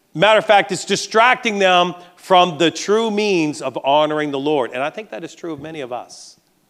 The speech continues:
Many of us are guilty of being distracted from the true means of honoring the Lord. Now, verse one was a little bit wordy, uh, but if you pull out all the modifying phrases, this is what the verse literally says. "The law can never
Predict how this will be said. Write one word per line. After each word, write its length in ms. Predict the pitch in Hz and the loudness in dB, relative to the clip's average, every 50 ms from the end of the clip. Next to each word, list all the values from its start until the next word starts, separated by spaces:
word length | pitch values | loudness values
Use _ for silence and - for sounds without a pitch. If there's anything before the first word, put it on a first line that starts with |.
| _ _ _ _ _ _ _ _ _ - | _ _ _ _ _ _ _ _ _ -8
Many 140 | 139 151 | -6 -4
of 80 | 160 160 | -2 -2
us 180 | 165 151 - - | -4 -4 -6 -8
are 60 | 135 | -12
guilty 480 | 113 98 151 165 170 165 165 170 165 | -8 -4 -4 -4 -4 -4 -6 -6 -6
of 100 | 139 123 | -6 -6
being 200 | 113 139 131 123 | -8 -8 -8 -8
distracted 840 | 110 120 113 - - - - - 139 139 143 139 - - 117 95 - _ _ _ _ _ _ _ _ _ _ _ _ - | -10 -12 -14 -14 -14 -14 -10 -6 -2 -2 -2 -4 -6 -14 -16 -16 -16 _ _ _ _ _ _ _ _ _ _ _ _ -10
from 160 | - 127 117 | -10 -8 -8
the 80 | 110 | -8
true 720 | 107 - - - 190 214 226 233 226 226 226 220 214 202 - _ _ - | -14 -14 -10 -6 -6 -4 -4 -4 -6 -6 -6 -6 -6 -8 -12 _ _ -8
means 560 | 139 156 196 196 160 127 110 101 95 - - _ _ _ _ _ - | -4 -2 -2 -2 -2 -6 -8 -14 -18 -20 -20 _ _ _ _ _ -6
of 160 | 123 120 120 - | -6 -6 -4 -2
honoring 420 | 127 127 127 131 131 127 131 127 | 0 0 0 0 -2 -4 -6 -6
the 100 | 123 131 | -6 -4
Lord. 340 | 139 147 165 170 143 107 87 - - - - - | 0 2 4 4 4 0 -2 -8 -20 -20 -10 0
Now, 120 | 165 185 185 | 2 2 4
verse 280 | 190 294 330 - - | 4 4 2 2 2
one 200 | 247 240 240 233 | 2 4 4 4
was 120 | 220 185 170 | 2 2 2
a 40 | |
little 200 | 196 202 220 233 | 2 4 4 4
bit 160 | 214 233 226 165 | 4 2 2 4
wordy, 440 | 175 180 170 180 175 208 262 285 - - - _ _ _ _ _ _ _ _ _ _ _ - - _ _ - | 4 4 4 4 4 2 0 -2 -6 -10 -20 _ _ _ _ _ _ _ _ _ _ _ -20 -20 _ _ 2
uh, 420 | 135 135 135 135 135 139 131 - - - - - | 4 6 6 6 6 4 2 -2 -12 -14 -4 2
but 140 | 175 180 175 | 2 4 4
if 100 | 160 151 | 4 0
you 80 | 190 | -2
pull 240 | - - 196 233 240 | -2 2 2 2 4
out 140 | 240 226 208 | 4 4 6
all 140 | 196 196 180 | 4 4 4
the 80 | 175 | 4
modifying 540 | 160 165 170 180 190 180 - 202 196 196 180 | 4 4 4 4 4 2 2 2 2 2 0
phrases, 640 | - - 190 196 196 202 175 233 233 220 - - - - _ _ - | 0 0 2 2 2 2 0 -4 -4 -6 -8 -14 -18 -20 _ _ 0
this 180 | 175 202 185 | 0 2 2
is 120 | 214 190 156 | 0 -2 2
what 160 | 185 196 165 | 2 2 0
the 60 | 170 | 0
verse 260 | 139 170 180 165 - | 0 0 0 0 0
literally 400 | 170 165 170 170 165 165 160 147 | -2 -2 0 0 0 0 0 -2
says. 440 | 143 - - 156 131 123 104 92 - - - - _ _ | -2 0 2 2 4 2 2 -2 -10 -18 -20 -20 _ _
"The 120 | - 175 160 | 0 0 2
law 600 | 165 190 214 214 220 214 220 202 - - - - | 4 4 6 6 6 6 4 2 0 -6 -20 -14
can 160 | - 165 151 | -8 -6 -2
never 440 | 160 180 180 175 170 185 180 180 175 | 2 2 2 2 2 0 0 -2 -4